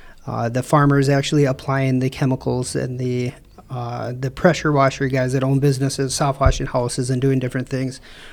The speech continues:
We're on the day, or on the phone day in and day out with those guys, trying to get them through problems, not only trying to fix the pump and get it back up and running, but teaching them what exactly happened with it so it can prevent it from happening,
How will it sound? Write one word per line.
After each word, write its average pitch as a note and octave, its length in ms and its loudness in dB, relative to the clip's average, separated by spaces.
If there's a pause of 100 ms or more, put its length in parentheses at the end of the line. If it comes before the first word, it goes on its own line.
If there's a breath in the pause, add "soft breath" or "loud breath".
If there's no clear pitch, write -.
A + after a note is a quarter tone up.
(140 loud breath)
We're D#3+ 140 8
on D#3+ 120 8
the D3+ 80 6
day, C#3+ 480 6 (160)
or E3 220 6
on E3+ 100 10
the D#3+ 80 6
phone D#3 280 6
day D3 160 6
in C#3 80 4
and C3+ 100 0
day C3+ 120 2
out C3 140 0
with C#3+ 160 -2
those C#3+ 260 2
guys, D3 240 2
trying C#3 180 -2
to C#3 60 0
get D3 200 -2
them D3 140 0
through C#3 180 -2
problems, C3+ 580 0 (460 loud breath)
not E3 120 6
only D#3 200 6
trying D#3+ 240 2
to D3 80 2
fix D#3+ 280 0
the C#3 120 -2
pump D#3+ 320 0
and D3 100 2
get D3 120 4
it C3+ 80 2
back C3+ 220 0
up B2+ 160 0
and C#3 80 -2
running, C#3 280 2
but B2+ 160 -4
teaching D3 320 0
them C3 300 -2 (360 soft breath)
what E3 140 8
exactly C#3+ 380 4
happened C3 460 -2
with B2 200 -4
it A#2 120 -4
so C3+ 180 0
it C3 100 -2
can C3 140 -10
prevent C3 340 -2
it A#2 80 -6
from C#3 140 -2
happening, B2+ 600 -2